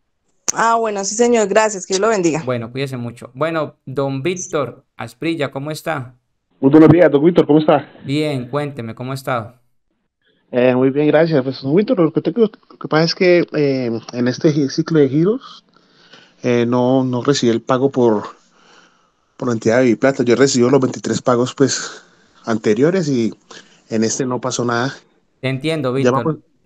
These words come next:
Speaker 2: Mire, don
Speaker 3: llama,
Speaker 2: Víctor.
Speaker 3: pues, Prosperidad y Prosperidad me dicen que ahí están los pagos en el
Speaker 2: No, no,
Speaker 3: banco.
Speaker 2: tranquilo. Yo ya eso, yo ya, ya pasó con muchísimos hogares, ya pudimos validar esa información y eso pasó con una cantidad de personas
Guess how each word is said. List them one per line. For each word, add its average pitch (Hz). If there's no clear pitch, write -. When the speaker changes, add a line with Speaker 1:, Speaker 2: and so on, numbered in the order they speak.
Speaker 2:
Mire, 147
don 120
Speaker 3:
llama, 120
Speaker 2:
Víctor. 139
Speaker 3:
pues, 175
Prosperidad 156
y 196
Prosperidad 139
me 147
dicen 165
que 135
ahí 117
están 147
los 143
pagos 139
en -
el 123
Speaker 2:
No, -
no, 139
Speaker 3:
banco. -
Speaker 2:
tranquilo. 123
Yo 120
ya 160
eso, 156
yo 147
ya, 147
ya 131
pasó 135
con 139
muchísimos 127
hogares, 131
ya 117
pudimos 123
validar 107
esa 117
información 117
y 120
eso 123
pasó 120
con 143
una 147
cantidad 123
de 131
personas 123